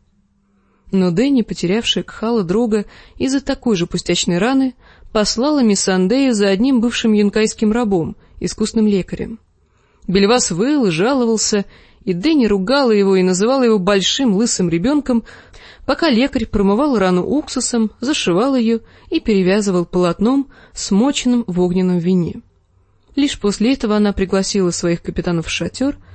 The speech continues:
чтобы начать совет. "Я должна взять этот город", заявила она,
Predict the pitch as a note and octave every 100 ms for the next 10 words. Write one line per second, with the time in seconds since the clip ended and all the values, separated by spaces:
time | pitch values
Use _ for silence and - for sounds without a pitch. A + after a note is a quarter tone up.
0 | - - - C#4+ C#4 B3 F#3+ - F#3 -
1 | G#3+ F#3+ - - - - _ - - -
2 | - - - G3+ G#3+ G#3+ A3+ A#3+ A#3 A#3+
3 | E3+ E3 G3 A3+ A#3 - F#3+ G3 F3+ G#3
4 | G#3 D#3 - - - - E3+ F#3+ F#3 F#3
5 | F3+ F3+ G#3 B3+